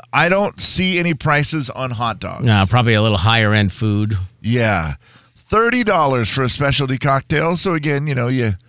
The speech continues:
Speaker 1: one for you, one for her. There's sixty bucks.
Speaker 2: Yeah.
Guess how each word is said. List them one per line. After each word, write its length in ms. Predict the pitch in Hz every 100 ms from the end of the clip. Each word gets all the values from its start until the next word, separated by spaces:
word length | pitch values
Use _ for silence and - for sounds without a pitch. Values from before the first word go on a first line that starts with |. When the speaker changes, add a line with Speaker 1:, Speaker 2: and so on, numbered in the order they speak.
| _ _ _ _ -
Speaker 1:
one 220 | 117 131
for 100 | 131
you, 280 | 127 147 147
one 200 | 143 135
for 140 | 127
her. 360 | 147 165 147 143
There's 320 | 135 139 123
sixty 580 | - - - 139 135 139
bucks. 440 | 117 123 107 -
Speaker 2:
Yeah. 320 | 95 110 110